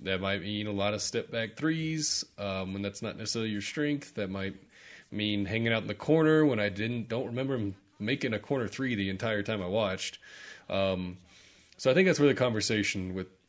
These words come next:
Ant Edwards has to start is, do you think you can coach this shot selection issue out of him? And was it just pressing, right?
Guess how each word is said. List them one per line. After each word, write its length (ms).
Ant 240
Edwards 420
has 180
to 100
start 440
is, 580
do 80
you 100
think 280
you 100
can 340
coach 300
this 160
shot 300
selection 440
issue 260
out 120
of 80
him? 140
And 160
was 180
it 100
just 440
pressing, 520
right? 340